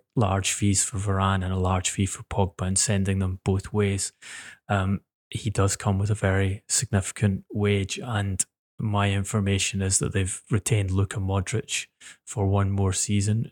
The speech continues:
in order to, um, shift that spending on midfield until, uh,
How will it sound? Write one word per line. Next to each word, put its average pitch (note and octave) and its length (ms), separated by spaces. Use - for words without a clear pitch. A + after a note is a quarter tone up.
in G#2+ 60
order G2 380
to, G2+ 340
um, G2 380
shift - 720
that G2+ 220
spending G#2 600
on G#2+ 440
midfield G#2 580
until, G#2 560
uh, G2+ 220